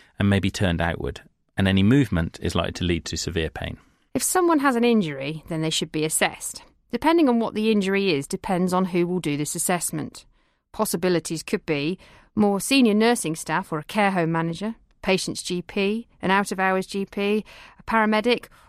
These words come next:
Speaker 2: or for some more serious injuries, such as a broken bone, the hospital. The S bar form can be used as a means of collecting your thoughts before making any of these calls.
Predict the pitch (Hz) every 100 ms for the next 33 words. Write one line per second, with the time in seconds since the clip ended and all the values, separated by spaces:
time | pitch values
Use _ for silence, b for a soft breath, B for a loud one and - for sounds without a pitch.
0 | b 214 233 - 240 240 233 - 269 240
1 | 208 262 269 170 151 190 - - 170 180
2 | 208 208 - 175 190 160 151 170 b b
3 | 202 202 - - - - - _ _ _
4 | 233 247 277 - 294 285 226 180 185 208
5 | 202 202 196 - 180 196 214 208 185 -
6 | 220 220 - 233 208 202 202 131 - -
7 | - 185 190 180 190 185 - 190 147 131
8 | 147 151 151 - 147 135 139 -